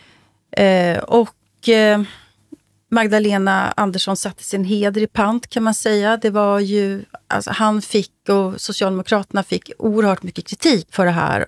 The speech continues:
Och, eh, statsminister Ulf Kristersson menar att, eh,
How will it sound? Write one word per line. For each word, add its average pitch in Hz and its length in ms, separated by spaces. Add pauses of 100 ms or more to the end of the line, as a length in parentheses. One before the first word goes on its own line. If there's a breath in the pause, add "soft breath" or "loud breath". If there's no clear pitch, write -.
Och, - 460
eh, 175 280 (840)
statsminister 190 800
Ulf 180 200
Kristersson 180 640
menar 170 360
att, - 300
eh, 85 300